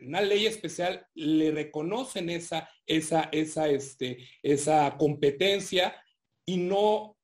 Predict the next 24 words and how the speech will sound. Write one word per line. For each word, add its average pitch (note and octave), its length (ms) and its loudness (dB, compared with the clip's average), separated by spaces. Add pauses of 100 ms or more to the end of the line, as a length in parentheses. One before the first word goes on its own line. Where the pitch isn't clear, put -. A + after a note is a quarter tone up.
(140)
estrictamente E3+ 1300 -4
en C#3+ 200 -6
una D3+ 160 0
ley C#3 180 2
orgánica C3 540 -6
como G2+ 280 -16
tal, - 220 -20
¿no? E3 300 -6 (200)
Después, G#3 920 4
este, D3+ 460 2
en D#3+ 120 4
otras F3+ 280 2
materias F3+ 360 0
como E3 180 0
es E3 80 -4
contratación D3+ 640 -2
pública, A2 460 -8
¿no? E3 320 -4 (400)
O E3+ 360 8
en D#3+ 140 6
otras F3+ 320 2
materias F3 500 2
como E3+ 220 0
es, F3+ 400 -4